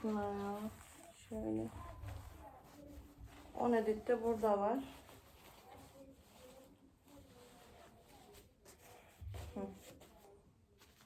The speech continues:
Ağız mendilleri var. Üç dört tane de bundan koydum arkadaşlar. Ağız mendilleri.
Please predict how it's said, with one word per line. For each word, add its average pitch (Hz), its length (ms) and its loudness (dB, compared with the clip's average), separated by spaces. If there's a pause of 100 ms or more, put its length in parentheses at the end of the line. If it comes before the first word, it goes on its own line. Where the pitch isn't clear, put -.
(560)
Ağız 247 440 12
mendilleri 247 640 12
var. 220 320 12 (3500)
Üç - 240 2
dört 269 240 12
tane 240 240 12
de 240 100 12
bundan 240 360 12
koydum 196 340 6
arkadaşlar. 190 600 4
Ağız 208 340 10
mendilleri. 190 800 2